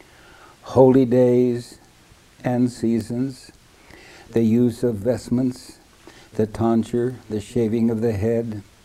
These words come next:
the ring in marriage, turning to the east, images at a later date, perhaps the ecclesiastical chant," and notice these words,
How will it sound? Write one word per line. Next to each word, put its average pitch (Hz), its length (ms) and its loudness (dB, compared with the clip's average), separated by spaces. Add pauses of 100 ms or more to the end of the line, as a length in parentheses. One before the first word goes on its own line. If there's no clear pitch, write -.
(760)
the 127 220 4
ring 123 440 6
in 117 180 4
marriage, 120 640 2 (1040)
turning 123 380 4
to 127 120 -4
the 120 160 0
east, 120 640 -4 (1200)
images 117 800 0
at 117 140 -2
a 110 60 0
later 113 300 2
date, 113 460 -2 (840)
perhaps 113 500 2
the 117 360 -2
ecclesiastical 113 1040 -4
chant," 113 520 -4 (640)
and 95 160 -4
notice 110 340 -2
these 120 300 -4
words, 87 560 -6